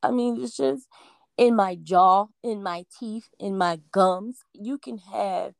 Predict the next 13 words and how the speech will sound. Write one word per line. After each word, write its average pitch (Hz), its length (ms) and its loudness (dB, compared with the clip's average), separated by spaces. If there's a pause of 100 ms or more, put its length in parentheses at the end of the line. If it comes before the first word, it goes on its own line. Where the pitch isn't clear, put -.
(300)
pain 185 480 -8 (480)
everywhere 196 800 -4
because 208 280 -6
your 185 160 2
blood, 170 360 -2 (320)
we 214 140 -2
have 190 200 0
blood 190 300 2
flowing 226 440 -4
throughout 180 400 -4
our 170 140 -4
entire 165 420 -8
body. 202 440 -2